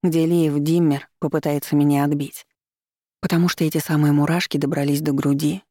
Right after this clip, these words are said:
атаковали и заняли область сердца, что вылилось в жаркую волну, пробежавшую по всему телу. Очень скоро она достигла лица, и мои щёки тотчас же налились огнём. И я подумала, какой всё-таки странный эффект.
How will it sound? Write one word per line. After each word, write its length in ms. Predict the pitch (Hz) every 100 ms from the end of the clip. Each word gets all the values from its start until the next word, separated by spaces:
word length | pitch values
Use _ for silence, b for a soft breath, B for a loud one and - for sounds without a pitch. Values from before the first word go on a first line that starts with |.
| _
атаковали 640 | 165 160 - 151 165 175 151
и 80 |
заняли 380 | 147 170 165 151
область 380 | 156 170 160 147
сердца, 540 | - 143 147 - - -
что 220 | - 147
вылилось 460 | 147 151 151 147
в 60 | 147
жаркую 440 | 147 156 - 147
волну, 460 | 147 160 165 151 139 _ _ _ _ _
пробежавшую 640 | - 170 160 160 156 - 151
по 120 | 151
всему 320 | - 160 160
телу. 380 | 160 151 147 170 - _ _ -
Очень 280 | 202 - 190
скоро 340 | - - 202 190
она 200 | 180 165
достигла 480 | 165 - 185 170
лица, 340 | 165 170 - 214
и 80 | 202
мои 220 | 180 175
щёки 480 | - 202 202 175 156 _
тотчас 420 | - 196 - 196
же 100 | 185
налились 500 | 175 165 160 160 156
огнём. 500 | 160 156 143 135 170 - _ _ _ _ _ _ _ _ _ _
И 60 | 208
я 160 | 202 226
подумала, 500 | 247 240 180 165 165
какой 280 | 185 - 254
всё-таки 400 | - 240 - 208
странный 500 | - 220 202 196 196
эффект. 440 | - - -